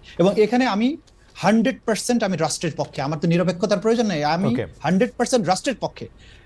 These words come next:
Speaker 1: নিরপেক্ষ থাকবো যদি ন্যায় বিচার, নিরপেক্ষ হতে হবে এখানে জাজেসদের, এখানে আদালতকে নিরপেক্ষ হতে হবে। আমি একটা সাইড, ডিফেন্সের আরেকটা সাইড থাকবে, দুই পক্ষ তার ক্লায়েন্টের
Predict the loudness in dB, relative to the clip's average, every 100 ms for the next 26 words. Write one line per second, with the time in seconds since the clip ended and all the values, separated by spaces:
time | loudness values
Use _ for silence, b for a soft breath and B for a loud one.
0 | -4 2 2 2 -2 -2 -4 -2 -4 -2
1 | -4 -2 -2 0 0 0 -2 -4 -6 -8
2 | -4 -2 -2 -4 -4 -4 -2 -2 -2 -2
3 | -2 -2 0 0 0 -2 -4 -8 -16 -20
4 | b b -6 -2 0 2 2 0 -4 -4
5 | -2 -2 -4 -4 -4 -4 -2 0 0 0
6 | -4 -4 -6 -8 -14 b b -4 -2 2
7 | 2 0 -2 -2 -4 -4 -4 -4 -4 -8
8 | -6 0 0 0 -4 -4 -8 -2 -2 -2
9 | -4 -4 -4 -4